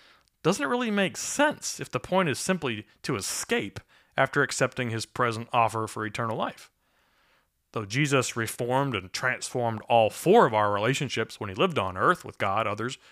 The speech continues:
ourselves, and creation, that doesn't even register in our hearts if our idea of expectation is that the final plan is an escape hatch.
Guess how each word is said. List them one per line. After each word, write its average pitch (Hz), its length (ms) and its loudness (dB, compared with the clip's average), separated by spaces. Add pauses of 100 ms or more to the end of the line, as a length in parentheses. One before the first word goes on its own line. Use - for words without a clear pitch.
(120)
ourselves, 104 400 -4
and 98 160 -10
creation, 113 540 -2 (640)
that 165 100 -10
doesn't 285 220 -2
even 175 180 0
register 220 460 4
in 139 60 4
our 101 160 2
hearts 104 340 -2
if 113 100 -2
our 135 160 6
idea 127 380 2
of 139 80 2
expectation 135 1000 -2 (520)
is 123 80 -2
that 165 140 4
the 143 80 2
final 202 320 4
plan 208 360 0
is 135 100 -2
an 117 80 0
escape - 360 -4
hatch. - 380 -10